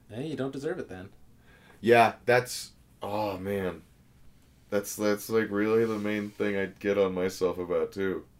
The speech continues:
Speaker 2: It's like, well, if you don't, if you can't drag your own ass to a mic tonight, then it's, it's not even for you.
Speaker 1: Right.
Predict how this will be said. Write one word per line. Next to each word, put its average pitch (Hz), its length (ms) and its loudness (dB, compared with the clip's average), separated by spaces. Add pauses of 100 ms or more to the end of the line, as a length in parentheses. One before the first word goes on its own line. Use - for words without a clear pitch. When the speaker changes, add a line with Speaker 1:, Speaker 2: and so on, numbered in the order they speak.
(680)
Speaker 2:
It's - 100 -14
like, 82 140 -2
well, 95 160 2
if 92 120 -8
you 87 60 -6
don't, 85 220 -8 (200)
if 92 100 -20
you 85 100 -14
can't 87 280 -8 (200)
drag 80 300 -6
your 78 120 -6
own 73 140 -8
ass 71 280 -12
to - 100 -10
a 65 60 -10
mic 69 260 -10
tonight, 64 380 -12
then 64 80 -6 (1200)
it's, - 260 -20 (300)
it's - 180 -20
not 73 160 -12
even 65 180 -12
for 64 240 -6
you. 57 200 -12 (360)
Speaker 1:
Right. 110 320 -10